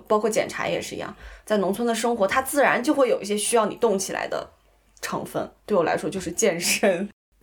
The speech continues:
打个比方吧，就对于爱做饭的人来说，可能做饭的过程是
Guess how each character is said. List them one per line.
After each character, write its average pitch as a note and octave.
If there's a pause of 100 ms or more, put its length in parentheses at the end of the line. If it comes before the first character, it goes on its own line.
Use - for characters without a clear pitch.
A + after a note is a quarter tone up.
打 -
个 G3+
比 A3
方 F3
吧， E3+
就 A3
对 B3
于 -
爱 C4+
做 A#3
饭 G#3
的 D#3+
人 E2
来 D2+
说， -
可 G3+
能 E3+
做 A#3
饭 A3+
的 F#3+
过 F#3+
程 F3
是 -